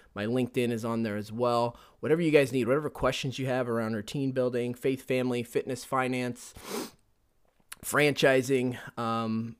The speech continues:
um, self-defense. And if you wanna have somebody on, or if there's something in your routine that, that you would love me to bring on, uh, maybe, uh, an expert, somebody that's, um, at elite level status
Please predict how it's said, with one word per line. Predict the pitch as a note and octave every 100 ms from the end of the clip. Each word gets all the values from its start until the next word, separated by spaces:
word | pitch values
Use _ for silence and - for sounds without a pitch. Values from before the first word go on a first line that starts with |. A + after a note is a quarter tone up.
| -
um, | A2+ A2+ A2 A2
self-defense. | - B2+ B2 - B2+ B2 B2 - - - - - -
And | B2
if | C3 -
you |
wanna | F3+ G3 E3
have | D3+ D#3
somebody | E3+ D3 C#3+
on, | B2+ C3+ C#3+
or | A2+
if |
there's | A2+ A#2+
something | - C#3+ C#3 B2 -
in | D#3+
your | D3
routine | C3+ B2 - A#2+ B2
that, | A2 G2+ -
that | G#2 -
you | B2
would | C3
love | B2 B2
me | C3 B2
to | A#2+
bring | B2 A#2+ A#2+ A#2+ - - _ -
on, | A#2+ A#2 A2+ A2+ -
uh, | G#2 G#2+
maybe, | G#2 A2+ A2+ A2 G#2 -
uh, | F2+ -
an | G#2+ -
expert, | - - D3+ D#3 -
somebody | - C3 A#2+ A#2+ A#2+
that's, | A2+ A#2 - - -
um, | A2+ A2 G#2+ G#2 -
at | A#2 A2+
elite | A2+ C3 G#2+
level | B2+ A#2+
status | A#2+ - G#2+ C3 D3+ - -